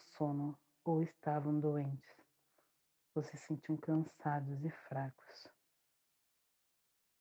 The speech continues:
Uma mulher ao nosso lado, que vomitava sem parar havia quase dois dias, foi deixada para trás,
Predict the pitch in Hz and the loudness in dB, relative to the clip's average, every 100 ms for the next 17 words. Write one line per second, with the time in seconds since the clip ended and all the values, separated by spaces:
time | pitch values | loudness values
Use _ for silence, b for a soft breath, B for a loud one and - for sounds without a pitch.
0 | - 190 190 156 156 151 143 143 139 - | 0 6 6 6 6 4 2 -2 -4 -8
1 | 143 143 143 139 143 - _ _ - 151 | -4 -2 -2 -4 -10 -14 _ _ -6 -2
2 | 151 - 156 151 156 - - 165 165 151 | -2 -2 -6 -4 -6 -6 -4 -2 -2 -2
3 | 147 147 151 147 151 151 - 160 165 160 | 0 0 -2 -2 -4 -6 -6 -2 -2 0
4 | 147 147 143 135 _ 151 143 139 - _ | -2 -2 -4 -6 _ -2 -2 -4 -8 _
5 | _ _ _ _ _ _ - 151 170 170 | _ _ _ _ _ _ 2 6 6 4
6 | - 151 139 143 143 147 151 - 135 | 0 0 0 -2 0 0 -2 -4 -4